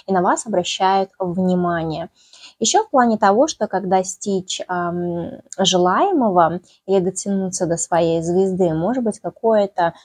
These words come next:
желание реализуется, ваша мечта исполнится, а, в этот день.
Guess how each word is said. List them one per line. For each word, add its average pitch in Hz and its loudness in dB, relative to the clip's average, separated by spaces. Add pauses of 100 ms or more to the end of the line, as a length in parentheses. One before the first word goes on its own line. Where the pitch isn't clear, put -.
(120)
желание 196 4
реализуется, 226 2
ваша 170 -2
мечта 233 0
исполнится, 226 0
а, 202 -4
в 190 -4
этот 196 -4
день. 185 -2